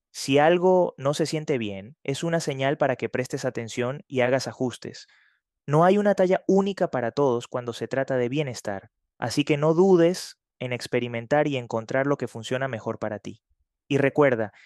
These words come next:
estos cambios no tienen que ser drásticos. Pequeños ajustes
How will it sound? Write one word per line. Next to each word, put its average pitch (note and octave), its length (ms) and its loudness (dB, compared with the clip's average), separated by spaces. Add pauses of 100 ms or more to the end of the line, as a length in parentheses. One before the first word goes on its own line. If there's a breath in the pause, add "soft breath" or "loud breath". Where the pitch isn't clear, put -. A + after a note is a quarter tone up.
(100)
estos C3+ 340 -4
cambios D#3+ 360 0
no C#3 120 -4
tienen C#3 220 -6
que A2+ 120 -8
ser A#2 200 -6
drásticos. - 720 -8
Pequeños D#3 460 0
ajustes F3 720 0